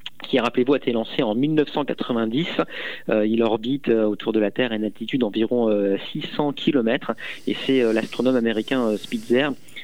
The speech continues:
euh, qui, euh, a vraiment beaucoup travaillé à la création de ce télescope Hubble.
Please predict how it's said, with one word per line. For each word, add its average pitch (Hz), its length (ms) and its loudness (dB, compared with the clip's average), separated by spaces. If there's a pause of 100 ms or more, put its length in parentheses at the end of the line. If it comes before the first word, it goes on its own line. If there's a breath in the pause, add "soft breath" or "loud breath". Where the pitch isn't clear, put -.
(120 loud breath)
euh, 101 540 4
qui, 120 340 2
euh, 101 140 4
a - 100 -2
vraiment 123 280 2
beaucoup 151 340 0
travaillé 117 560 2 (340 loud breath)
à 98 480 0
la 104 100 2
création 127 580 -2
de 113 100 -2
ce - 160 0
télescope 120 580 0 (140)
Hubble. 123 400 2